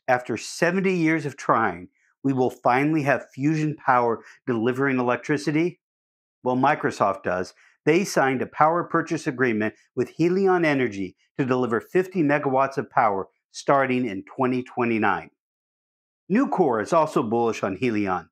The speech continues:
They've signed an agreement with them to deliver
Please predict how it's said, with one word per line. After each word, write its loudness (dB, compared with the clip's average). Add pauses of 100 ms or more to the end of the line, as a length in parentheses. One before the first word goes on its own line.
(360)
They've 2
signed 2
an 0
agreement 0
with -4
them -2 (300)
to -12
deliver 0